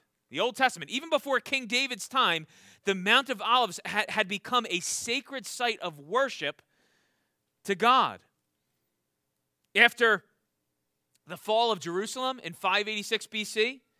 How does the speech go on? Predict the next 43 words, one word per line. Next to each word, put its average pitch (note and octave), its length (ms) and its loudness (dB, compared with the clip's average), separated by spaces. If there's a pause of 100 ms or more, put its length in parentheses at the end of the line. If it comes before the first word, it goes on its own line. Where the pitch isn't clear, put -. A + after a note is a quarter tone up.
(340)
Ezekiel G3 640 2
has F3+ 200 -4
a F3 120 0
vision D#3+ 680 -2
of E3 220 0
the D#3+ 80 -10
glory F3+ 560 -4
of F3 120 -4
the F3+ 80 -8
Lord F3+ 320 -2 (260)
leaving G#3+ 560 0
Jerusalem. F3+ 680 -6 (360)
Do D#3 60 -12
you D#3 40 -10
know D#3+ 120 0
where F3 120 2
it E3 80 -2
settles? F#3+ 600 -6
Do C3+ 60 -18
you - 20 -14
know D3 40 -12
where F3 80 -8
the D#3+ 80 -6
glory D#3 280 -8
of E3 60 -8
the F3 80 -12
Lord E3 180 -10
settles? F3 280 -10
It D3 100 -14
leaves F#3 260 -8
the F#3+ 80 -14
temple F#3 480 -4 (220)
out D#3 140 -2
of E3 80 -4
Jerusalem, E3 600 -8 (420)
and A#2+ 80 -16
it A#2 120 -16
settles B2 760 -8 (320)
on A#2 140 -16
the G#2+ 60 -16
Mount A2 260 -10
of A2+ 100 -16
Olives. A2 640 -10